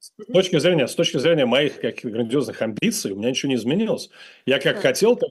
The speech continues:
Speaker 1: и хочу создать, э, ну, в идеальном мире я бы хотел создать, эм, медиаструктуру, медиахолдинг, который бы занимался творческим развитием человека, э, развитием творческих способностей, развитием,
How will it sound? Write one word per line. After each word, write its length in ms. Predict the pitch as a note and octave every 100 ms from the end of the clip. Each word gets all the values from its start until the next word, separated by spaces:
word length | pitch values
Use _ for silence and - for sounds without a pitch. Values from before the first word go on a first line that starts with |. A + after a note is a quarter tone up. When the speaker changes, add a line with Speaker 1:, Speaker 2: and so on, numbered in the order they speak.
| -
Speaker 1:
и 60 |
хочу 380 | - B2 - A3+
создать, 580 | - C#3+ A2+ D#3 - - _ - -
э, 380 | - A2+ A2 G#2
ну, 160 | A#2 G#2
в 100 | B2
идеальном 460 | B2 D3 C3 A2+
мире 180 | C#3+ B3
я 80 | F#3+
бы 80 | C#3
хотел 300 | C3 D#3+ E3
создать, 420 | - G#2+ C3+ - - - - -
эм, 840 | - G#2+ A2 A2 G#2+ G#2+ A2+ G#2+ G#2+
медиаструктуру, 1040 | D3 A2+ A#2+ G#2 F#2 - - B3 C#4 E3
медиахолдинг, 680 | A#2 B2 A#2+ F#3 A#3 A#3 G3
который 260 | C3 D3 C#3
бы 140 | B2+
занимался 640 | A#2 B2 C#3 E3 - C#3 - - _ -
творческим 580 | C#3 F3+ - D#3 D3+ C3
развитием 480 | C3 B2 C3+ C#3+ B2
человека, 760 | - C#3 D#3 C#3 - - - _ _ _ _ _ -
э, 40 | A2 G#2+ G#2+ G2+
развитием 640 | G#2 A#2 C3+ - C3+ A#2 - _ -
творческих 600 | C3 D#3+ E3 C3 - -
способностей, 920 | - C#3+ - E3 B2+ F2 - - D#2
развитием, 680 | F#2 G#2 B2+ C3 C#3 A2